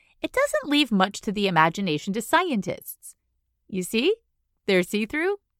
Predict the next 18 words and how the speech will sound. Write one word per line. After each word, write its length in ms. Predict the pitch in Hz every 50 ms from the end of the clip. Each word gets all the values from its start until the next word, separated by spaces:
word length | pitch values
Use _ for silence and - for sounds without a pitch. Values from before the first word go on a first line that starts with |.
| _ _ _ _
Get 220 | - 185 180 180 196
it? 200 | 220 294 330 _ _ _ _ _ _ _ _ _ _ _
They 160 | - 240 269
can 200 | - - 285 269
see 360 | 247 - - 247 254 262 247 - - -
everything. 1000 | 240 247 254 254 254 214 214 226 226 226 226 214 - 214 208 202 190 185 170 170
The 100 | 220 240
larvation 720 | 254 254 247 240 240 247 277 262 - 285 247 220 202 202 - - - - _ _ -
comes 320 | - - 277 262 254 -
through 280 | - - 277 285 302 302
the 120 | - 294
water, 540 | 262 214 208 202 202 202 202 202 196 196 185 _ _ _ _ _ _
picks 260 | - 285 294 - - -
up 140 | 269 -
the 100 | - 247
suspected 560 | - - 240 - - - 196 202 - 220 190 -
food 240 | - 226 220 190
particles, 560 | - 208 190 185 190 - 208 208 196 190 185